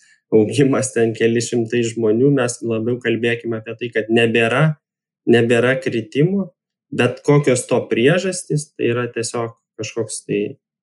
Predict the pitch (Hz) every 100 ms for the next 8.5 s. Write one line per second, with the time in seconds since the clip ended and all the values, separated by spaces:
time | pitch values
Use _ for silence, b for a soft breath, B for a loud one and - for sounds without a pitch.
0 | - 113 113 117 113 110 104 101 - 101
1 | 101 - - - - 107 143 180 131 117
2 | 120 - 117 117 156 185 127 - b b
3 | b _ - 127 - - - 123 - 117
4 | 120 139 143 113 120 117 113 120 120 117
5 | 120 113 113 - 113 117 - - - 98
6 | - 98 98 98 101 98 98 101 - 98
7 | 104 117 113 104 - 104 - 98 - _
8 | _ _ _ - 101